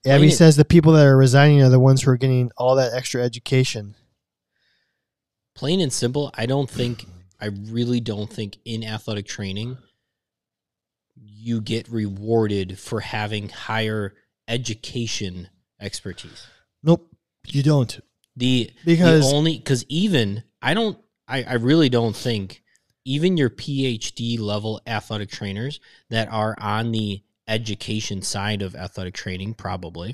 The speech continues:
Speaker 1: right? <clears throat> There's
Speaker 2: Mm-hmm.
Speaker 1: not many P H D athletic trainers that are actually in the field.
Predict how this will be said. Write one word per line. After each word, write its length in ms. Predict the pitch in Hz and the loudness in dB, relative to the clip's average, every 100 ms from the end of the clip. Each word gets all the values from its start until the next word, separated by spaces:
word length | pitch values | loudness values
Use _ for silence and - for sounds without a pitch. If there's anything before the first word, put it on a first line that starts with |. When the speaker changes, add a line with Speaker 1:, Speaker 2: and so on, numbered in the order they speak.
| - | -14
Speaker 1:
right? 260 | 101 98 117 - - | -8 -6 -6 -10 -14
<clears throat> 220 | - - | -14 -8
There's 140 | 113 120 | -4 0
Speaker 2:
Mm-hmm. 60 | 117 | 0
Speaker 1:
not 260 | 123 135 | 0 -2
many 400 | 117 120 123 117 107 | -6 -4 -2 -4 -8
P 320 | - 117 110 | -8 -4 -4
H 160 | 107 - | -6 -8
D 200 | 110 101 | -6 -6
athletic 340 | 104 110 101 | -6 -8 -10
trainers 400 | - 104 98 98 | -10 -10 -10 -12
that 120 | 95 95 | -14 -12
are 160 | 95 | -12
actually 640 | 90 92 - 104 98 92 - _ _ _ _ _ _ _ - | -12 -12 -10 -8 -8 -10 -16 _ _ _ _ _ _ _ -2
in 220 | 127 120 | 0 0
the 80 | 117 | -2
field. 420 | - 92 107 | -4 -4 -4